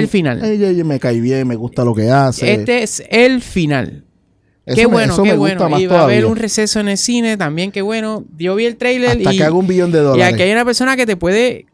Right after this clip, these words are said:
Speaker 1: confirmar que yo quería ver películas de Star Wars toda esta semana, ponerlas de madrugada en
Speaker 2: ¿Verdad?
Speaker 1: casa
Speaker 2: ¿Eso es lo que
Speaker 1: solo.
Speaker 2: quería hacer?
Speaker 1: Sí, sí, solo.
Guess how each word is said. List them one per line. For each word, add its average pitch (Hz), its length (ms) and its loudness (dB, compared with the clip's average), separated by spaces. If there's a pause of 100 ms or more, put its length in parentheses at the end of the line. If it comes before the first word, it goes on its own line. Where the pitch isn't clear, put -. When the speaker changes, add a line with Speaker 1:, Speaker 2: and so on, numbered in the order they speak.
(560)
Speaker 1:
confirmar 180 680 -2
que 185 200 -2
yo 208 200 0
quería 247 380 0
ver 254 180 0
películas 226 300 -2
de 208 60 -2
Star 208 200 -4
Wars 196 180 -2
toda 185 80 -6
esta 185 140 -6
semana, 170 400 -2
ponerlas 160 340 0
de 180 80 -2
madrugada 151 580 2
en 127 80 -2
Speaker 2:
¿Verdad? 151 220 2
Speaker 1:
casa 135 80 2
Speaker 2:
¿Eso - 140 -4
es - 0 -
lo 156 80 4
que 151 80 2
Speaker 1:
solo. 143 60 0
Speaker 2:
quería 262 180 0
hacer? 240 200 0
Speaker 1:
Sí, 233 300 0 (400)
sí, 170 360 -4 (380)
solo. 160 600 2